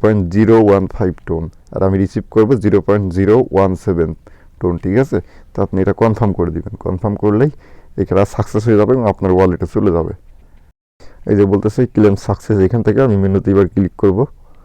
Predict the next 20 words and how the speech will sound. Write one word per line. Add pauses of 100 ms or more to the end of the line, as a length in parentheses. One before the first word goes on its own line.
(1800)
তো (120)
মেনুতে
ক্লিক
করার
পরে
আপনি
এই
যে (120)
ওয়ালেটে
ক্লিক
করবেন।
ওয়ালেটে
ক্লিক
করার
পরে
এই
যে
আপনার
ওয়ালেট
ব্যালেন্সটা